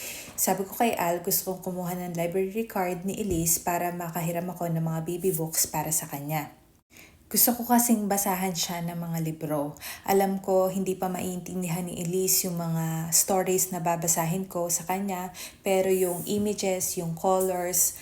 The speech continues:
yung sound of my voice habang binabasahan ko siya ng libro, alam ko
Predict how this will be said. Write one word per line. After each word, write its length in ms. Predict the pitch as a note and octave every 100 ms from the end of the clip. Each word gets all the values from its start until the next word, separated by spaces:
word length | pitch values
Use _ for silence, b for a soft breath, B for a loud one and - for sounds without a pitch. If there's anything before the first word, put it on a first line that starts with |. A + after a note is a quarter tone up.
| B
yung 160 | - F#3+
sound 400 | F#3 F#3 F3+ E3+
of 160 | -
my 160 | G3 G3 G3
voice 400 | F#3 F3 F3+ -
habang 480 | F3 E3 E3 E3 E3 B B B -
binabasahan 720 | - F#3+ F#3 F#3 F#3 E3 F#3 F3
ko 80 |
siya 160 | F#3 F#3
ng 160 | F3 F3+
libro, 400 | F#3+ F#3 E3+ E3+ B -
alam 240 | G3+ G3
ko 320 | F#3+ F#3+ F3+